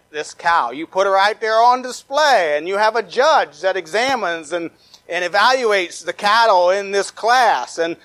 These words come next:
decides which one is most perfect. And then they rank 'em in order. You know, we're to yield our bodies as living sacrifices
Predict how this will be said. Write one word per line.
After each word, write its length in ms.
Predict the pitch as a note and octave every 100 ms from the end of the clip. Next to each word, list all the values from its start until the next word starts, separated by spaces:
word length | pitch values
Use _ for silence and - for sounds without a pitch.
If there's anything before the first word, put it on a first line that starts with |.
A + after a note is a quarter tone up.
| _ _
decides 480 | E3 A3 G#3+ G3+ D#3+
which 240 | G3+ G#3
one 200 | G#3+ A3+
is 180 | G#3 D#3+
most 460 | G3+ A3 A3+ - -
perfect. 680 | B3 E4+ - A#3 - _ _ _ _ _ _ _ _ _ _ _ -
And 140 | D#3
then 120 | G3
they 180 | G#3+ A#3
rank 340 | A3 C4 E4 G3
'em 140 | F#3
in 100 | G3+
order. 460 | A3+ C#4 D#4 B2+ - _ _ _ _ _ _ _ _ _ _ _ _ _ _ _ _ _ _ _ _ _ _ _ _ _ _ _ _ _ _ _ _ _ _ _ _ _ _ _ _ _ _
You 80 | D3
know, 60 |
we're 160 | D3+ A3
to 100 | A3
yield 240 | A3 A3+
our 160 | A3 G#3
bodies 720 | F#3+ G#3 C4+ C#3+ A#2 - - _ _ _ _ _ _ _ -
as 200 | B2+ B2
living 260 | D3+ G3
sacrifices 920 | F#3+ F3 D#3+ C#3 G#2+ - - - -